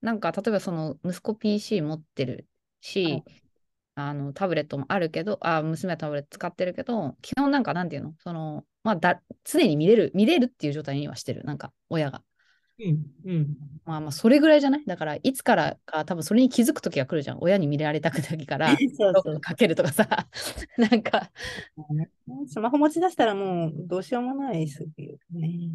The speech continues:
Speaker 1: そうだね。
Speaker 2: 欲しいって言ってんですよ、やっぱり。あの、おもちゃじゃなくてっていう、<laughs> おもちゃっていうか、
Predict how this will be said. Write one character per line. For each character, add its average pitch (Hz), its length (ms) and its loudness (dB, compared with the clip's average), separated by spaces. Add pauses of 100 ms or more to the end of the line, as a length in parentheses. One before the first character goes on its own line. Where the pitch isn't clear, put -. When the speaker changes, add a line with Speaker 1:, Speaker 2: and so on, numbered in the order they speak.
Speaker 1:
そ 185 300 -2
う - 20 -2
だ 165 140 -4
ね。 165 200 -10 (260)
Speaker 2:
欲 220 100 -4
し 294 60 6
い - 40 -2
っ - 20 -6
て 208 60 2
言 175 80 0
っ - 20 -14
て 254 120 -2
ん - 20 0
で 247 80 0
す - 80 -6
よ、 175 80 2
や 160 60 0
っ - 20 -4
ぱ 165 120 2
り。 165 140 2
あ 180 80 2
の、 175 360 0
お 190 60 -2
も 196 120 0
ち - 80 -2
ゃ 185 60 4
じ 180 80 0
ゃ - 20 2
な 196 120 0
く - 100 -10
て 196 140 -2
っ 180 60 -4
て - 160 -12
い - 200 -6
う、 - 20 -6
<laughs> 165 100 -4
お 233 60 2
も 214 100 4
ち 180 120 2
ゃ 175 40 2
っ 160 40 -2
て 170 120 -2
い 160 80 4
う 151 60 0
か、 151 220 -2